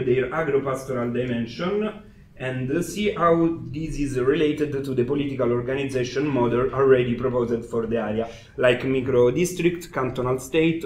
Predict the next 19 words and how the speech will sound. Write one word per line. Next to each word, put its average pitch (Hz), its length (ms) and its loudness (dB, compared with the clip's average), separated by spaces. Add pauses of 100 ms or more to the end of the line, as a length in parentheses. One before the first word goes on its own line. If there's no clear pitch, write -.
or 120 240 4
confederate 113 580 -4
system. 104 480 -12 (760)
We 180 140 4
try, 220 540 2
on 131 320 -2
one 147 180 0
hand, 226 280 2
to 220 260 4
articulate 135 600 0
the 131 120 -2
village, 185 500 0
uh, 127 160 -4
model 185 560 0 (220)
in 139 120 -2
a 139 60 2
more 143 260 4
detailed 120 640 0 (180)
way, 107 380 -4